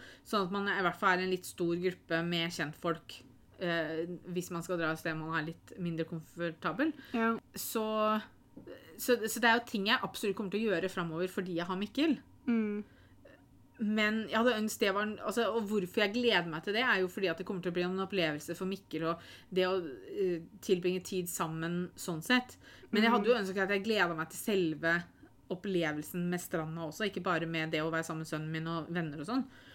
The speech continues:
Speaker 2: Ja.
Speaker 1: Men jeg klar-, altså, ha-, sand, herregud, for en
Speaker 2: Å,
Speaker 1: teite
Speaker 2: jeg
Speaker 1: ting.
Speaker 2: hater sand.
Speaker 1: Og spesielt hvis du har vært i vannet, og så må gå over sand, altså du får sand på beina.
Speaker 2: Altså, jeg hat-, jeg, jeg liker sanda når sanda lar meg være i fred.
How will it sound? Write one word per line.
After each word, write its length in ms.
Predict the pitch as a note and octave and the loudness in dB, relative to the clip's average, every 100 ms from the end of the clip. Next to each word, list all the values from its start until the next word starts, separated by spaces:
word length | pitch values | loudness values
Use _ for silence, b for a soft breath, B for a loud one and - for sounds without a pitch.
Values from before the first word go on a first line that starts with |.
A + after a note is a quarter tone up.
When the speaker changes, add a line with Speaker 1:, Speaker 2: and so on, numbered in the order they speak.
| B B - - | B B -20 -6
Speaker 2:
Ja. 180 | A3+ G#3+ | 0 2
Speaker 1:
Men 220 | G#3+ A3 - B B - | 2 2 -4 B B -10
jeg 140 | G#3+ - | -10 0
klar-, 220 | C#4+ - | 0 2
altså, 320 | G#3+ B3 A#3+ | 0 0 -2
ha-, 240 | A3 - - | -4 -8 -8
sand, 520 | - - C#4+ F#4+ - - - | -8 0 4 4 2 0 -2
herregud, 480 | C4 F3+ - G3 F#3 | 0 0 -2 -4 -2
for 120 | A#3 | -2
en 80 | A3+ | -4
Speaker 2:
Å, 100 | - | -6
Speaker 1:
teite 280 | - B3+ A3 | -2 0 0
Speaker 2:
jeg 80 | F#3 | 2
Speaker 1:
ting. 100 | C4 | 2
Speaker 2:
hater 380 | C4 F#3+ - A3+ | 2 0 -6 -4
sand. 320 | A#3+ C4 - - | 6 6 6 0
Speaker 1:
Og 80 | A#3 | -2
spesielt 500 | C4+ B3+ C#4 C4 C#4+ | 2 8 10 10 8
hvis 140 | B3 A#3+ | 2 2
du 60 | B3+ | 4
har 40 | A3+ | 4
vært 80 | B3+ | 4
i 40 | |
vannet, 440 | A3 F#3+ F#3+ B3 | 0 0 4 4
og 80 | A#3 | 4
så 80 | A#3 | 2
må 100 | A#3 | 2
gå 120 | G3+ A3+ | 4 6
over 280 | A3 G3 A3 | 4 2 0
sand, 180 | G3+ | -2
altså 120 | F#3 G#3+ | -2 -2
du 60 | G#3 | -2
får 100 | A#3 | -2
sand 380 | - - F3 F3 | -2 0 0 -2
på 100 | D#3+ | 2
beina. 300 | E3+ G3 C4+ - | 2 4 0 2
Speaker 2:
Altså, 140 | A3+ | 4
jeg 80 | C4+ | 6
hat-, 300 | D4 A3+ - | 8 6 6
jeg, 320 | C4 C4 C4+ C4 | 4 4 4 2
jeg 300 | C4 C4 B3 - C2 A#3+ | 4 2 2 -4 -6 2
liker 220 | A#3 G#3 B3+ | 2 4 4
sanda 280 | A#3+ G#3 G#3 | 4 4 2
når 120 | A3 | 2
sanda 260 | A3+ G#3 | 2 2
lar 140 | G#3 G3 | 2 2
meg 140 | G3+ | 2
være 140 | G#3 G3 | 0 0
i 40 | |
fred. 300 | G3 A#3+ C#4 | 4 6 4